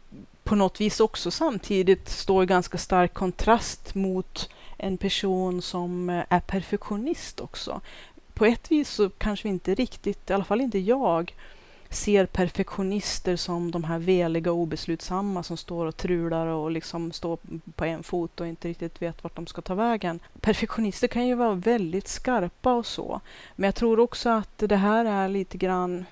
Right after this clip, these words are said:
<laughs> det kanske är ett annat avsnitt i podden, så vi får ta det då.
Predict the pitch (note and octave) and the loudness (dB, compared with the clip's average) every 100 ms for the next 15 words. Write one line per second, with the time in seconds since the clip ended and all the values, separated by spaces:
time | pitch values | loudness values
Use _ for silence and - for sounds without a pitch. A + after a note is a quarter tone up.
0 | - - - - F3+ F#3+ F#3+ F#3+ F#3+ G3+ | -18 -2 -2 -2 -2 0 2 4 2 4
1 | E3 F3+ F#3 F3+ F3+ F3+ - E3+ - - | 4 6 6 6 4 0 -2 -4 0 2
2 | F3+ F3 F3+ F#3+ F3 - E3+ - F#3 - | 2 0 0 2 0 0 -4 -2 -2 2
3 | G#3+ F#3+ E3+ E3+ - F3 F3 F#3 - F3 | 2 4 0 -2 -2 -4 -2 -2 2 2
4 | E3+ E3+ E3+ G#3 F#3 | 2 2 2 0 0